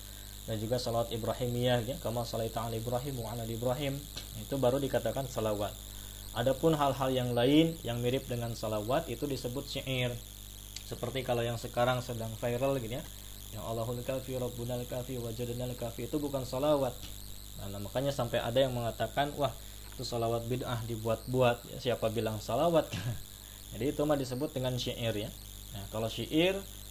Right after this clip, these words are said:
sifatnya apa? Maknanya baik itu diperbolehkan. Nah, di mana dulu juga pernah kan ketika kaum Ansor menyambut kedatangan Nabi sallallahu alaihi wasallam di Madinah, oh, itu disambut dengan syair.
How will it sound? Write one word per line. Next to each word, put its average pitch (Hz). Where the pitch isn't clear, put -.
sifatnya 127
apa? 147
Maknanya 117
baik 123
itu 117
diperbolehkan. 104
Nah, 95
di 107
mana 135
dulu 131
juga 135
pernah 135
kan 139
ketika 113
kaum 110
Ansor 127
menyambut 117
kedatangan 113
Nabi 120
sallallahu 107
alaihi -
wasallam 123
di 110
Madinah, 110
oh, 101
itu 101
disambut 151
dengan 139
syair. 131